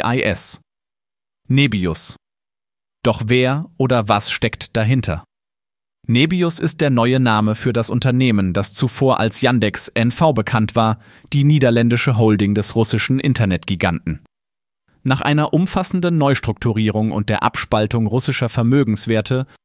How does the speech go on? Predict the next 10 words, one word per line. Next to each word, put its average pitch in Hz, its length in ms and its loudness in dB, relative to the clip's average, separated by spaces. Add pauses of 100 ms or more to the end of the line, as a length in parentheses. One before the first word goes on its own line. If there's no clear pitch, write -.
(160)
startete 185 520 -2
Nebius 147 640 0
als 131 340 -4
K-I-Cloud-Plattform 117 1300 -2
mit 117 180 0
Sitz - 360 -2
in 117 180 -2
den 117 160 2
Niederlanden 104 640 0
neu, 87 300 0